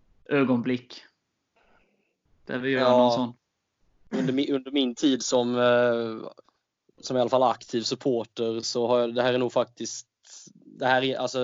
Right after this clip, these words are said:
Speaker 2: ja, när vi gick upp första gången var det också helt ofattbart, men det, det är väl lite en annan grej. Då går vi liksom hela säsongen och vinner alla matcher. Det här är liksom... Vi blandar och gav väldigt mycket i år, men, eh, jag vet inte. Det här är nog bland de mest sjuka ögonblicken faktiskt.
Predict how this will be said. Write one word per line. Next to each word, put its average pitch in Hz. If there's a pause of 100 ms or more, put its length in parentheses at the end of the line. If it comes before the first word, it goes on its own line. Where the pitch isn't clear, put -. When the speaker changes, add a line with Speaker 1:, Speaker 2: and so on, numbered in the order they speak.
(100)
Speaker 2:
ja, 120
när 127
vi 127
gick 127
upp 117
första 127
gången 120
var 117
det 120
också 117
helt 113
ofattbart, 117
men 117 (560)
det, 131
det 131
är -
väl 135
lite 139
en 131
annan 127
grej. 123
Då 117
går 127
vi 117
liksom 117
hela 117
säsongen 117
och 113
vinner 110
alla 113
matcher. 117
Det 113
här 120
är 117
liksom... 113 (880)
Vi 123
blandar 135
och 120
gav 123
väldigt 127
mycket 127
i 135
år, 117
men, 120
eh, 120 (400)
jag -
vet 123
inte. 123
Det 127
här 127
är 131
nog 131
bland 123
de 120
mest 120 (300)
sjuka 123
ögonblicken 113
faktiskt. -